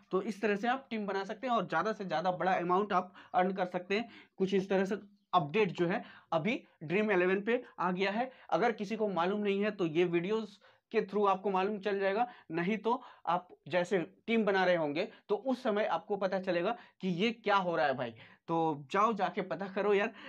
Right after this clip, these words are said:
और इस तरह से टीम बनाओ, ज़्यादा से ज़्यादा बॉलर, ऑलराउंडर लो, और बैट्समैन को कम करो और विकेट कीपर भी रखो, और ज़्यादा से ज़्यादा जो है पॉइंट आपको बॉलर और ऑलराउंडर में मिलते हैं तो आप यहाँ से पॉइंट अर्न करो और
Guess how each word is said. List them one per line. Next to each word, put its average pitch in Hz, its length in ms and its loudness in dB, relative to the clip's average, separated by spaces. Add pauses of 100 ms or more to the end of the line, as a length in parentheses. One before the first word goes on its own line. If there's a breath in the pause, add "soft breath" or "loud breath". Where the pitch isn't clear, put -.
(120)
और 160 360 -2 (100)
इस 196 180 -6
तरह 202 160 0
से 214 120 -4
टीम 214 220 -4
बनाओ, 202 200 2
ज़्यादा 175 260 2
से 190 140 0
ज़्यादा 156 260 2
बॉलर, 160 360 2
ऑलराउंडर 165 520 0
लो, 214 220 -2 (280 loud breath)
और 147 80 -6
बैट्समैन 214 480 -4
को 208 180 0
कम 196 200 0
करो 214 220 0
और 160 160 0
विकेट 190 300 -6
कीपर 196 220 -6
भी 185 140 -4
रखो, 196 320 -6 (240 loud breath)
और 151 180 -2
ज़्यादा 185 260 -2
से 190 140 -6
ज़्यादा 175 300 0
जो 170 160 -4
है 190 180 -4
पॉइंट 196 260 0
आपको 190 280 -4
बॉलर 175 300 0
और - 200 -6 (100)
ऑलराउंडर 170 440 -2
में 196 140 0
मिलते 185 300 2
हैं 269 120 -4 (280 loud breath)
तो 170 60 -4
आप 160 180 -2
यहाँ 180 160 0
से 202 140 -2
पॉइंट 196 340 -2
अर्न 185 220 0
करो 208 260 0
और 156 240 -2